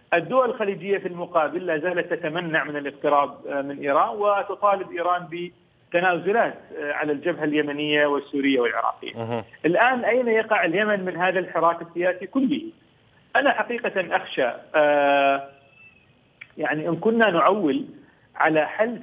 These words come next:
Speaker 1: سياسي حقيقي في اليمن، فهذا الحل السياسي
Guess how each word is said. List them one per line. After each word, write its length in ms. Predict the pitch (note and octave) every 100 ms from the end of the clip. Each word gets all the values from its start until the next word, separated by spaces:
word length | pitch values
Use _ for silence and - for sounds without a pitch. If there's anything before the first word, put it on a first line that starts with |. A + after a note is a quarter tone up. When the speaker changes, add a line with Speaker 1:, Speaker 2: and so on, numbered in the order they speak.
| -
Speaker 1:
سياسي 500 | D#3 F#3 F#3 E3+ E3
حقيقي 560 | D3 - F3+ F3+ E3
في 120 | D#3+
اليمن، 400 | C#3+ D3 E3+ D#3 D#3+ - - - -
فهذا 360 | D3+ F#3+ A#3
الحل 300 | A3 - G#3+
السياسي 800 | F#3+ - F3+ F#3+ F#3 F#3+ F#3+ G3